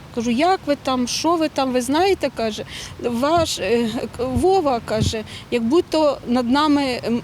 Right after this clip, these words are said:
нас, — каже, — машину підірвало, все оборудовання підірвало. І, — каже, — і ми чудом осталися живі». Кажу: «Як?» — каже, «Да», — каже, «нас», — каже, і Вова, — каже, — як будто ангел-хранитель, — каже, — над нами стояв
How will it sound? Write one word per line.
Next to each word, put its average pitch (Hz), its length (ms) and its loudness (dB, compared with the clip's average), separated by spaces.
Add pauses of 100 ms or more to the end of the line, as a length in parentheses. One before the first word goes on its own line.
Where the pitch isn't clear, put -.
(140)
нас, — 320 400 2
каже, — 254 200 0
машину 311 460 2
підірвало, 277 760 2
все 240 260 -2
оборудовання 277 920 2
підірвало. 262 680 0 (400)
І, — 262 80 0
каже, — 285 320 0
і 277 100 4
ми 294 180 6
чудом 294 420 0
осталися 240 640 -2
живі». 208 400 -2 (220)
Кажу: 208 200 0
«Як?» — 254 340 0 (420)
каже, 233 220 2
«Да», — 277 420 0
каже, 208 220 -8 (300)
«нас», — 294 340 0
каже, 277 220 0 (120)
і 240 240 -6
Вова, — 302 560 2
каже, — 247 240 0
як 254 140 2
будто 311 320 0
ангел-хранитель, — 269 1000 2 (340)
каже, — 247 180 2
над 240 240 0
нами 277 300 2
стояв 277 480 0